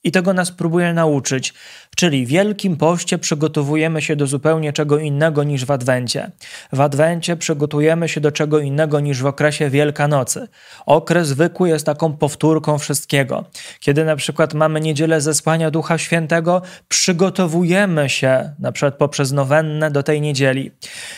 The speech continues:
I o ile w życiu do wszystkiego się przygotowujemy, na przykład ktoś ma rozmowę, e, w, w sprawie nowej pracy, to w jakiś sposób się przygotowuje. Próbuje się przygotować.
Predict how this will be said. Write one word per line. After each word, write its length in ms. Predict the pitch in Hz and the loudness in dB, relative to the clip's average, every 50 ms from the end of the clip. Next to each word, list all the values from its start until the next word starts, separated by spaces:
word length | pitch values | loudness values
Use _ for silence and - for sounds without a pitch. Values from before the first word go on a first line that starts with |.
| - - - | -14 -6 0
I 280 | - 175 196 185 185 - - _ _ _ _ - | 0 2 0 0 -4 -10 -20 _ _ _ _ 2
o 120 | 175 175 | 2 4
ile 480 | 185 202 226 214 170 156 147 143 156 160 _ _ - | 4 4 2 4 4 4 4 2 -2 -6 _ _ -8
w 140 | - 135 135 | -6 -2 -2
życiu 300 | 139 175 214 208 196 175 | 0 0 0 0 0 0
do 120 | 165 165 | 0 0
wszystkiego 480 | 151 - 170 - - - 220 208 220 196 | 0 0 -4 -2 2 0 2 2 2 2
się 140 | - 196 | 0 -2
przygotowujemy, 920 | 170 - - 185 165 170 165 - 170 147 160 160 139 131 127 123 123 131 143 - _ _ _ _ - | -2 -2 -2 0 0 0 0 0 0 0 2 2 4 2 2 0 -2 -4 -4 -6 _ _ _ _ -2
na 140 | 139 156 165 | 0 0 0
przykład 500 | 156 - - 147 147 - 135 131 131 - - - - _ _ _ - | 0 0 -2 -2 2 2 2 2 0 -4 -20 -20 -20 _ _ _ -16
ktoś 360 | - - - 180 196 190 - | -8 0 2 4 4 4 2
ma 140 | 180 180 175 | 2 2 2
rozmowę, 840 | 156 156 139 151 160 165 165 160 151 160 156 156 156 156 160 165 - _ _ _ _ - | 2 2 0 2 2 4 4 4 4 4 4 4 4 4 2 0 -4 _ _ _ _ -4
e, 320 | - 139 147 - 247 233 | -4 -2 -2 -4 -6 -10
w, 220 | 160 - 202 247 - | -12 -12 -12 -10 -12
w 40 | |
sprawie 320 | - - - 165 160 156 165 | -8 -2 2 2 2 2 2
nowej 300 | 160 165 156 156 160 147 | 2 2 2 2 0 0
pracy, 520 | 151 - 151 139 127 - - - 131 - - _ _ _ _ _ _ - - | 2 2 2 2 2 2 -2 -4 -4 -8 -8 _ _ _ _ _ _ -2 0
to 40 | 151 | 2
w 40 | 139 | 2
jakiś 300 | 165 170 - 190 165 - | 2 0 0 -2 -4 -4
sposób 380 | - - - 131 - 156 147 | -2 -2 -2 -2 -2 -4 -2
się 120 | - - 160 | -2 -4 -2
przygotowuje. 840 | - - - 170 160 170 175 185 180 175 170 147 139 - - 180 - _ _ _ _ _ - _ _ | -2 -2 -4 -2 0 -2 0 0 0 0 0 0 -2 -4 -8 -10 -14 _ _ _ _ _ -20 _ _
Próbuje 380 | - 147 156 156 180 185 160 139 | 0 0 2 2 2 2 2 2
się 140 | - 156 143 | 0 -4 -4
przygotować. 760 | - - 156 139 135 127 - 143 131 127 127 - - - | -2 -2 0 0 0 2 2 0 0 0 -4 -6 -8 -12